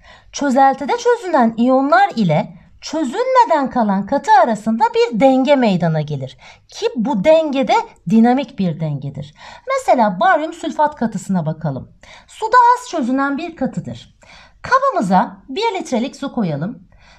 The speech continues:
e, ve içerisine de baryum sülfat katımızı atalım.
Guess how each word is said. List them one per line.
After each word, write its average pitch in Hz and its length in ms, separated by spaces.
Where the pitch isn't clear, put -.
e, 220 220
ve 480 140
içerisine 330 460
de 349 120
baryum 349 300
sülfat 381 440
katımızı 254 440
atalım. 170 480